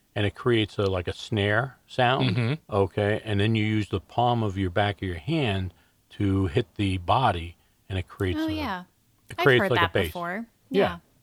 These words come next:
Speaker 1: It creates like a, like a bass. It's like, it's like an instant drum kit. That's what I, that's what it, it, I like trying weird stuff. I,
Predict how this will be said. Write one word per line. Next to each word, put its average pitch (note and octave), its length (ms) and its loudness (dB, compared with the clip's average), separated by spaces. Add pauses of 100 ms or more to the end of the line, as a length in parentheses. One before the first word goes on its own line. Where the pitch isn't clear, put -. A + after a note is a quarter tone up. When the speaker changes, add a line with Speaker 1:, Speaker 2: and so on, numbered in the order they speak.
Speaker 1:
It C3 100 -2
creates B2+ 320 2
like G#2 180 -2
a, F#2+ 120 -4 (420)
like G#2+ 140 0
a G#2+ 60 4
bass. F2+ 400 -2
It's A#2 160 0
like, D#3 240 4
it's C3 180 0
like C3 160 4
an A#2+ 120 0
instant A#2+ 580 -2
drum G#2 380 -2 (140)
kit. - 160 -20 (280)
That's A#3 240 4
what E3+ 100 8
I, D3 160 4
that's D#3+ 240 2
what - 180 -4
it, - 280 -10
it, D3+ 200 -2 (600)
I - 80 4
like D#3 180 4
trying B2 400 2
weird G#2 260 0
stuff. A2+ 400 0
I, B2 320 0